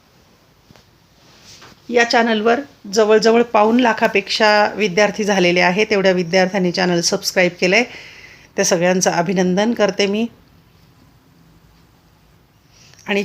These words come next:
छान छान कमेंट केलेले आहेत त्यांचंही अभिनंदन करते, शुभेच्छाही देते. स्क्रीनशॉट काढत राहा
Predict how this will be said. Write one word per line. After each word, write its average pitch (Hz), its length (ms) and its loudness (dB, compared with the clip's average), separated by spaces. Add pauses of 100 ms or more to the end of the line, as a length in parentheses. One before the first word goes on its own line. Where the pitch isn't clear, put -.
छान 196 240 0
छान 208 160 -2
कमेंट 202 440 0
केलेले 226 340 0
आहेत 214 340 2 (480)
त्यांचंही 175 380 0
अभिनंदन 214 580 -2
करते, 208 500 -2 (880)
शुभेच्छाही 180 640 -2
देते. 202 540 -2 (1300)
स्क्रीनशॉट 226 640 -2
काढत 190 380 0
राहा 180 240 -2